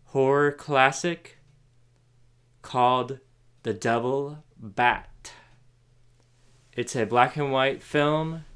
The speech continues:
starring Bela Lugosi, and The Devil Bat, similar to some of the other films I have discussed here on the podcast recently,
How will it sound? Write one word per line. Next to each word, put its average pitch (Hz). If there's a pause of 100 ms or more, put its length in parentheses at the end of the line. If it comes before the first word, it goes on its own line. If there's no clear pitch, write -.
(320)
starring 147 (640)
Bela 135
Lugosi, 123 (1200)
and 117 (800)
The 131
Devil 147
Bat, 143 (480)
similar 143
to 147
some 139
of 131
the 127
other 131
films 135
I 110
have 110
discussed 120
here 120
on 107 (460)
the 117
podcast 123
recently, 139